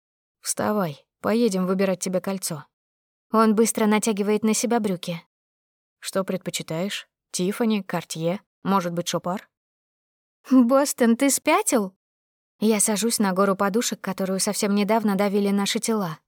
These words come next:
и натягиваю плед на обнажённую грудь. «Мы не можем!»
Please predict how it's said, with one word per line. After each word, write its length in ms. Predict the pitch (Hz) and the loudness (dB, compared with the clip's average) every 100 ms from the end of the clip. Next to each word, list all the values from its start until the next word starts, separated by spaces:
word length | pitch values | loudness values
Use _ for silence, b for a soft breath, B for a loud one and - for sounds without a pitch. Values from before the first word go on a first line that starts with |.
| _ | _
и 120 | 208 | 0
натягиваю 540 | 214 214 233 226 240 254 | 2 2 0 2 2 2
плед 320 | 220 175 - | 0 -4 -2
на 140 | 185 | -2
обнажённую 580 | 180 190 185 190 190 196 | 0 -2 -2 0 0 0
грудь. 400 | 185 175 - - _ _ _ _ _ _ _ _ _ 240 | -4 -8 -10 -16 _ _ _ _ _ _ _ _ _ 4
«Мы 200 | 269 269 | 6 8
не 120 | 277 | 8
можем!» 560 | 285 311 233 214 185 | 6 4 2 0 -2